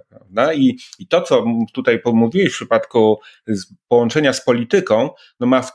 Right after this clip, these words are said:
wtedy miejsce, kiedy rzeczywiście polityka zaczyna być i emocja czy afekt polityczny zaczyna ro-, mieć coraz większe znaczenie dla tworzenia nawet takiej podstawowej wspólnoty,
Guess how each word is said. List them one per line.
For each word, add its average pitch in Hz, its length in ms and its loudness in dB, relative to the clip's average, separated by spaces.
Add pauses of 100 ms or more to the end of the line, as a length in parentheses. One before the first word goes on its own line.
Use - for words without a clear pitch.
(140)
wtedy 165 360 -2
miejsce, 127 540 0
kiedy 135 340 -2
rzeczywiście 131 480 -6
polityka 131 580 0
zaczyna 110 460 0
być 113 320 -4
i 120 60 0
emocja 117 420 0
czy - 160 -4
afekt 127 320 -4
polityczny 101 540 -4
zaczyna 107 400 -2 (180)
ro-, 107 220 0
mieć 123 320 0
coraz 123 300 0
większe 135 320 0
znaczenie 120 440 2
dla 101 140 0
tworzenia 123 420 -2
nawet 120 200 0
takiej 117 220 -4
podstawowej 123 540 0
wspólnoty, 110 580 0